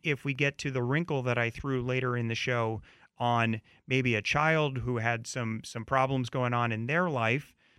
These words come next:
Hannah still wants to support that child, but you, you don't want to give full access and control the way you do when you're setting up your incapacity plan. You're,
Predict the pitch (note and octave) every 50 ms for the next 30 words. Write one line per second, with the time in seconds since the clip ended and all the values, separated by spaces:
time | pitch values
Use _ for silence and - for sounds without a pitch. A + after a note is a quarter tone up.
0 | _ _ _ - C3+ C3 B2 B2 A#2+ - - C#3+ C3+ B2+ B2 B2 A#2+ A2+ - -
1 | - A#2 - - A#2 - - D3+ D3+ C#3+ - - C3 B2 - - - B2+ A#2+ A#2+
2 | A#2+ A#2+ A#2 - A#2 - - A#2+ A#2 - B2+ A#2+ A#2+ A#2 - C#3+ C#3 D3 D#3 D3+
3 | - - B2+ A#2+ A2+ - - B2+ A#2+ A2+ - D3 E3 F3 D#3 C3 A#2+ A#2 - _
4 | _ _ _ _ - D3+ C#3+ C3 C3 C3+ B2+ B2 A#2+ - - C3 B2 A#2 - -
5 | B2 A#2+ A#2 - A#2+ A#2+ A2 - - B2+ B2 A#2+ A#2 A2+ A2+ - - - _ -
6 | - B2+ B2 B2+ C3 C3 B2+ B2 A#2+ A2+ B2 A#2+ A#2 A2+ A2 A2 A2 - _ _
7 | _ _ _ C3 B2+ B2 B2 A#2+ A#2 A2+ A2+ A2+ A2 - - _ _ - - -
8 | - - C#3+ B2+ B2 A#2+ A#2+ - - A#2+ A2+ A2+ A2+ A#2 A2+ - A#2+ - C3 C#3+
9 | E3+ E3+ - C#3 B2 A#2 A2 - A#2+ A2+ G#2+ G#2 G#2+ A2+ A2 A2